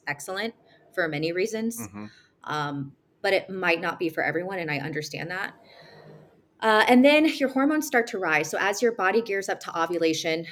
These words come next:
Speaker 1: around day three or four or five, you'll notice your follicle stimulating hormone, your estrogen, they begin to rise. And that gives you more energy,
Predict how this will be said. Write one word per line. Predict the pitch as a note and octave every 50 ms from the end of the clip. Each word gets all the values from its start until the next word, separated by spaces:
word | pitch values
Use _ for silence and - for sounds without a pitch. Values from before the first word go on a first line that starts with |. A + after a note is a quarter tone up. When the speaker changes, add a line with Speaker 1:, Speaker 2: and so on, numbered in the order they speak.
| - - _ _ -
Speaker 1:
around | F3+ E3+ E3+ E3 E3 E3+
day | E3+ E3
three | D#3+ D#3+ - A#3+ A#3+ A#3
or | A3 G#3
four | - - G3 F#3 F3+ E3+
or | E3+
five, | E3+ - D3+ C#3+ C#3+ C#3+ D3+ D3+ D3+ D3+ -
you'll | - F3+ F3
notice | E3 D#3+ D#3 F3 E3+ D#3+ - - _
your | - E3 E3+ D#3 D3+ D3+ D3+ D3+ D3+ - - _ _ _ _ _ _ _ _ _
follicle | - D#3+ E3 E3 E3 E3 E3+
stimulating | D#3+ - - E3 E3 D#3+ E3 D#3+ D#3+ D#3+
hormone, | D3+ D#3+ D3+ D3+ D3+ D3 D3+ D3 D3 D3+ D3 D3+ D3 - - - - _ _ -
your | D3 D3 -
estrogen, | - E3 E3+ - - - D#3+ D3+ E3 D3+ D3 D3+ D3+ D#3 D3+
they | - D#3+ D#3
begin | D#3+ D#3 D#3+ F3 F3+
to | F3 - E3+
rise. | D3+ D3 C3 B2+ A2 C3+ C#3+ C#3+ - - - - - _ - F3+
And | F3+ E3+
that | E3 D#3+
gives | - F3 D#3 E3+
you | F#3
more | E3+ D3+ D#3+ - -
energy, | D#3+ D3 D3 D3 C3+ - C#3+ C#3+ D3 D3 -